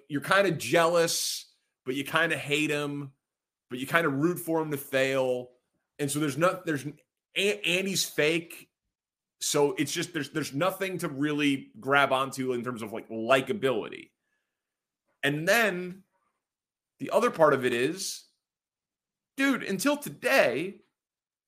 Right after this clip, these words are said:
he was the worst quarterback in football in a lot of statistical categories in terms of the dudes who had qualified.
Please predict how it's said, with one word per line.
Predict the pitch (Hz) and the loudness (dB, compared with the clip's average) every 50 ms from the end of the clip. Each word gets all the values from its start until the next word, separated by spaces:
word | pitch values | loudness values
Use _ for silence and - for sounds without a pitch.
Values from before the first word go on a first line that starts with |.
| _ _ _ _ _ _ _ _ _ _ _ _ _ _ _ _ _ | _ _ _ _ _ _ _ _ _ _ _ _ _ _ _ _ _
he | - 277 | 4 4
was | 302 277 | 4 4
the | 285 285 | 2 -2
worst | 214 175 185 214 262 254 - - - | 4 6 6 6 6 4 -2 -6 0
quarterback | - 185 208 233 226 233 220 220 | 2 4 4 6 6 4 4 4
in | 196 180 | 0 -4
football | - - 294 - - 220 185 175 175 | -6 -6 -6 -2 2 2 4 4 4
in | 170 | 2
a | 170 | 2
lot | 170 175 190 202 | 2 2 2 0
of | 208 | 0
statistical | - - 185 180 226 214 202 - 196 190 | -2 -6 -8 -10 -10 -10 -8 -6 -6 -6
categories | 170 - 240 220 330 330 277 - 127 123 123 120 123 135 | -4 0 0 2 2 0 0 -2 0 0 2 0 0 0
in | 143 | -4
terms | 151 180 175 | -4 -6 -6
of | 175 165 | -6 -6
the | 165 160 | -6 -6
dudes | 143 143 190 208 214 - | -6 -6 -6 -4 -4 -4
who | - 220 196 | -4 -4 -4
had | 185 160 135 | -4 -6 -6
qualified. | - 262 381 339 349 285 - - - 87 64 50 50 50 - - | -4 -2 0 0 0 -2 -2 -2 -2 -2 0 -2 -4 -6 -10 -16